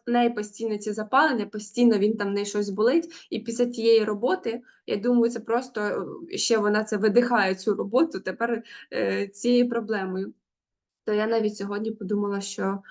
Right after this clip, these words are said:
е, потрібно на ній це буде протестувати зі своєї сторони. Е, хоч не подолог, але тепер теж люблю тестувати все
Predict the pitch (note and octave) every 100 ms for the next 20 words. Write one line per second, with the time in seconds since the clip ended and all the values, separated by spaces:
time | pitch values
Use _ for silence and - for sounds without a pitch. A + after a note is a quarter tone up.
0 | - _ - G3+ F#3+ - A#3+ B3 A3 G3+
1 | G3+ G#3 G#3 G#3 F#3+ F#3+ G3+ G3 - _
2 | G3+ G3+ A3+ A3+ - G#3 F#3 F3+ F3+ F#3
3 | - F#3 F#3+ - G3 G3+ B3 - - _
4 | _ A3 G#3+ G#3 G3 G#3+ A3 G#3 D4 A#3
5 | - G3 G#3 G#3+ G#3+ G#3+ G#3+ A#3+ A#3 G3
6 | G3 A#3 G#3 - - G#3+ G3 - G3 A3+